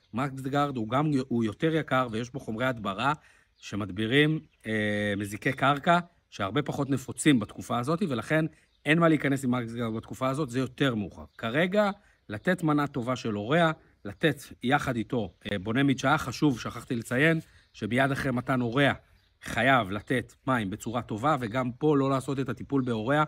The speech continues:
אה, שעות חמות, הוא יכול לעשות צריבות קטנות ולעכב טיפ-טיפה את הצימוח, ולכן דשא מכוסח, כשלא חם, ומנה טובה של מים אחרי זה, אפשר לעשות את הפיזור יחד עם הבונה מדשאה ביחד. רוצים לקחת את זה שלב אחד קדימה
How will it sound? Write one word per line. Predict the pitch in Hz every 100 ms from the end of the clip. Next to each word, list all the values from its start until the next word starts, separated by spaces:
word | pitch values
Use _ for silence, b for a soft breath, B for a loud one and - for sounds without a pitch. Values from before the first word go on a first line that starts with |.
| 131
אה, | 120 113
שעות | - 120 135
חמות, | - 110 131 180 - _ _ _
הוא | 101
יכול | 107 151
לעשות | 139 - 135
צריבות | 123 120 147
קטנות | - 139 139 123
ולעכב | 113 101 - 143
טיפ-טיפה | 127 120 127 123
את |
הצימוח, | 123 - 127 143 107
ולכן | 104 139 135 92 b b b b b _ -
דשא | 131 170
מכוסח, | 180 160 160 175 156 139 - _ -
כשלא | - 113 170
חם, | 165 160 156 151 -
ומנה | 98 120 117 123 156
טובה | - 127 107 139
של | 139 117
מים | 117 135 135
אחרי | - - 147
זה, | 185 202 - b -
אפשר | - 180
לעשות | 180 - 156 139
את | 139
הפיזור | 127 - - 117 110 160 143
יחד | 131 131 135
עם | 123
הבונה | 117 113 117
מדשאה | 110 101 107
ביחד. | 101 113 139 -
רוצים | 120 175 185
לקחת | 170 170 180 170
את | 123
זה | 107
שלב | - 143 135
אחד | 131 139 123
קדימה | - 113 120 147 185